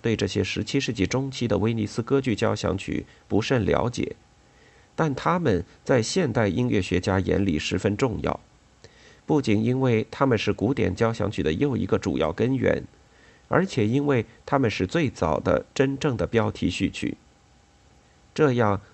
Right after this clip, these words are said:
格鲁克只得摘下其标题序曲发明者的桂冠，虽然这一称号不是他自封的，是人们慷慨赐予的。Sonata da Camera 最后带来一个室内乐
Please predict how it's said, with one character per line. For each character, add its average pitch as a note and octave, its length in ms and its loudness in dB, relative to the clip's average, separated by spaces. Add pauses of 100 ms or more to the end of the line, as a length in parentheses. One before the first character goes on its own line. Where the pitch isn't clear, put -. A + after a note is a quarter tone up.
(120)
格 C3 160 2
鲁 F#2+ 180 0
克 B2+ 480 0
只 G2 140 2
得 F#2 160 2
摘 G#2+ 180 2
下 G#2 200 0
其 F2 260 0
标 A2+ 240 0
题 - 180 -2
序 A2 200 -2
曲 F2 180 -2
发 A2 220 -2
明 F#2+ 200 -2
者 F#2 140 0
的 D2+ 80 -2
桂 G2 220 0
冠， F2+ 260 0 (580)
虽 C#3+ 220 0
然 A#2+ 260 0
这 C3 140 0
一 A2+ 100 0
称 A#2+ 220 0
号 A2+ 220 2
不 G2 160 2
是 A2 100 0
他 G#2 160 -2
自 G2+ 240 -2
封 B2 300 0
的， G#2+ 180 0 (320)
是 G2 240 2
人 D#2+ 160 2
们 F#2 240 2 (180)
慷 G#2+ 240 0
慨 - 300 -2
赐 B2 300 -2
予 - 180 -2
的。 - 160 -6 (2250)
Sonata C#3+ 600 0
da G2 200 2
Camera F#2+ 580 0 (460)
最 C#3+ 200 4
后 B2 300 0
带 A#2 180 2
来 G#2 140 4
一 G2+ 100 2
个 G#2+ 140 0
室 A2+ 180 -4
内 G#2 120 0
乐 A2 360 0